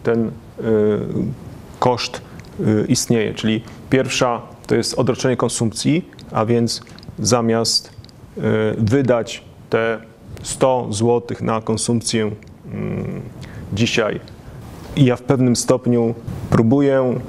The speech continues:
Odsu-, odsunąć od siebie ten, ten, ten <clears throat> proces konsumpcji o rok. No i oczywiście to jest jakiś element mojej, mm, y, mojej utraty, mojej straty. Y, mogę zainwestować tę kwotę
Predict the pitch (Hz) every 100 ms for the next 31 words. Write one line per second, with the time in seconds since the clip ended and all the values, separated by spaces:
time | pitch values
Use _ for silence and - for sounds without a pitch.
0 | - - - 117 - - - - 143 -
1 | - 175 127 - 120 - 123 131 127 113
2 | 110 110 107 107 107 - 139 147 127 -
3 | 117 - 113 - 147 135 117 120 170 -
4 | - - 117 127 127 131 - 139 131 135
5 | 123 131 123 117 - 123 120 120 120 113
6 | - 113 110 104 104 104 107 110 117 113
7 | - - 104 - - - - - - 110
8 | 117 113 107 - 110 - 110 - - -
9 | - - - 110 107 107 104 107 113 139
10 | 143 143 127 123 - 143 120 - 107 -
11 | 95 - 120